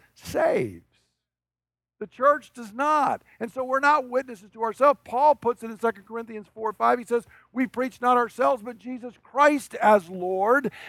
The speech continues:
and ourselves as your servants for Jesus' sake." When we do put the light on us, it ought to be a light that we're here to serve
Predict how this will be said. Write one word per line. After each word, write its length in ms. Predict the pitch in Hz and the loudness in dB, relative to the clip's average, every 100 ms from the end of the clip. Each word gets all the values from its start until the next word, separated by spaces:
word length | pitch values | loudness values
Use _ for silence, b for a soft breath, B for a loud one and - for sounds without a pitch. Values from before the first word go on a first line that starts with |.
| 196 | 2
and 100 | 233 | 4
ourselves 680 | 233 - 247 262 269 233 240 | 4 0 -2 2 2 -2 -12
as 180 | 202 | -16
your 240 | 208 240 240 | -6 -4 -4
servants 720 | - 247 269 277 233 233 226 | -6 -4 -2 -2 -4 -8 -8
for 200 | - 240 | -16 -18
Jesus' 640 | 196 254 285 233 185 180 - | -14 -8 -6 -6 -8 -14 -2
sake." 260 | 185 135 - B B | 0 0 -2 B B
When 180 | 196 240 | -10 -10
we 140 | 254 | -10
do 260 | 180 262 330 | -12 -10 -8
put 160 | 254 254 | -6 -4
the 100 | 214 | 2
light 280 | 208 208 | 6 6
on 120 | 202 202 | 4 4
us, 200 | 226 214 | 2 2
it 80 | |
ought 100 | 220 | 0
to 60 | 220 | 0
be 120 | 214 | 0
a 60 | 214 | 0
light 300 | 202 226 220 | 4 4 2
that 100 | 196 | -6
we're 220 | 202 214 | -6 -6
here 220 | 175 214 | -10 -14
to 200 | 170 180 _ - | -14 -18 _ -6
serve 560 | 233 226 220 214 151 | -2 -2 -2 -6 -8